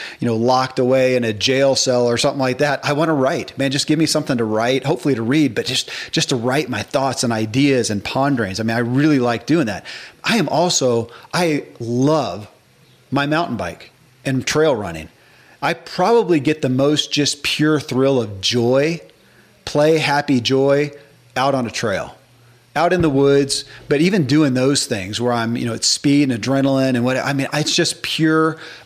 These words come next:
out, uh, joy. I love working with wood, natural wood. We have trees on our property. We cut 'em down. I have a wood mill. I make bunk beds. I make, uh, uh, lamps. I make walls. I'm, you know, my kids make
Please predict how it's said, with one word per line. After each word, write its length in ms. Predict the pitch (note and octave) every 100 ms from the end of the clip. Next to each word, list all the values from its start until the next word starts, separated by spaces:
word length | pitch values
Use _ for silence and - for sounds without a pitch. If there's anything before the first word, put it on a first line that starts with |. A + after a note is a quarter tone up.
| -
out, 400 | B2+ B2+ A#2+ - - - - _
uh, 160 | - B2
joy. 400 | A2+ D3 C#3 G2+ - -
I 80 | D3+
love 340 | F3+ G#3 D#3 -
working 380 | B2 C#3+ D#3+ E3+
with 160 | D3 B2
wood, 400 | A#2 D#3+ B2+ G2
natural 500 | B2 C#3+ - C#3 B2
wood. 380 | D3 A#2+ - - _ -
We 100 | C#3+
have 140 | C#3
trees 280 | - D3+ D3
on 60 |
our 100 | D3
property. 460 | C#3 D3+ C#3+ C#3+ C#3
We 140 | A#2
cut 180 | A2 D3
'em 100 | C#3
down. 300 | C3 C3 C3+
I 80 | B2+
have 120 | A#2
a 40 | G2+
wood 320 | G#2 C#3+ C3+
mill. 380 | C#3 C#3 C3+ - - - -
I 100 | C#3+
make 280 | C#3+ A#2+ G#2
bunk 320 | D3+ D#3 D3
beds. 340 | D3 C#3+ C#3 C3
I 120 | B2+
make, 440 | B2 A#2+ A#2 - - -
uh, 20 |
uh, 640 | - A1+ A2 - - G#2+ G#2+
lamps. 640 | A2 C3+ D#3 D3+ D3 - -
I 180 | C3+ C3
make 400 | C3 B2+ B2 A#2+
walls. 760 | A2 B2+ D3 D3+ D3 D3 C#3+
I'm, 360 | C3+ B2+ B2+ B2+
you 120 | C3
know, 60 | B2
my 120 | A2+
kids 320 | A2 C#3 C3+
make 320 | B2+ B2+ B2